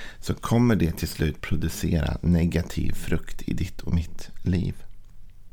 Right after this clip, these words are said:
Och då tänker man så här: "Aha, och hur motarbetar man det då? Ska jag göra någon sorts inventarie här av mitt hjärta och hela tiden rota i vad som är rätt och fel?" Vet du, jag tror det finns en mycket bättre väg.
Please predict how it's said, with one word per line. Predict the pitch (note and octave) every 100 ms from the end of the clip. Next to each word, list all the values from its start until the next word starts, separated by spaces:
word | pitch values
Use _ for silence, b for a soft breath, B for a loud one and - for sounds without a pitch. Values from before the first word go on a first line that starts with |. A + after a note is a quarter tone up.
| - - - - - - B B B B B B B -
Och | G2+
då | G#2+
tänker | A#2 F2+
man | F#2 F2
så | F2
här: | D2+ -
"Aha, | - F2 G#2+
och | - G2
hur | G2+ G2+
motarbetar | G2+ F#2 E2 D#2+ E2 C#2+
man | D#2+
det | F2 D#2
då? | D2+
Ska | - -
jag | F2+
göra | E2+
någon | E2+
sorts | E2 D2+ - B B B B B
inventarie | G2+ F#2 E2+ E2+ - G2 G2+ G2
här | F2+ D2+
av | D2+
mitt | D2 - -
hjärta | - - - -
och | D2
hela | D#2+ C2+
tiden | - D2+ C#2+ B B B B
rota | F2 F#2+ D#2+ - D#2+
i |
vad | D#2+ D2+
som | F2+
är | D#2+
rätt | D2 - -
och |
fel?" | - D2+ C#2 - -
Vet | - G2+
du, | - - -
jag | -
tror | -
det | G2
finns | E2+ E2
en | E2
mycket | F2 -
bättre | - F2 -
väg. | C#2+ - -